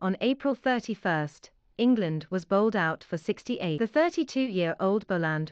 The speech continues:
removed Jonny Bairstow for five in his first over of the day, then world number two ranked batter Joe Root for twenty-eight in his second over, before dismissing Mark Wood and Ollie Robinson without scoring in his third over. Any Ashes series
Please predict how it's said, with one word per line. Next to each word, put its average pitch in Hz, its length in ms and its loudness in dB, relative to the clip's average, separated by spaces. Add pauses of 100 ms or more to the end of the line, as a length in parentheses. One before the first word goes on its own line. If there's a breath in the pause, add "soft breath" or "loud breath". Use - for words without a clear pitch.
removed 240 440 2
Jonny 247 300 2
Bairstow 165 580 -2
for 170 120 -10
five 226 400 0
in 190 100 -2
his 190 180 -2
first 247 380 -2
over 180 240 0
of 160 80 -4
the 175 100 -2
day, 156 440 -2 (420)
then 208 240 4
world 262 300 4
number 175 340 2 (100)
two 269 280 0
ranked 190 400 0
batter 156 400 -2 (120)
Joe 208 200 2
Root 220 420 0
for 185 80 -4
twenty-eight 233 840 -2
in 185 120 2
his 180 160 0
second 240 340 0
over, 156 420 -2 (360)
before 202 240 0
dismissing 254 500 0
Mark 175 480 0
Wood 180 140 -2
and 170 180 -2
Ollie 233 220 2
Robinson 165 640 -2 (140)
without 175 340 -2
scoring 214 420 0
in 170 80 0
his 180 180 0
third 175 300 0
over. 156 320 -2
Any 302 280 2
Ashes 214 380 -2
series 156 560 -2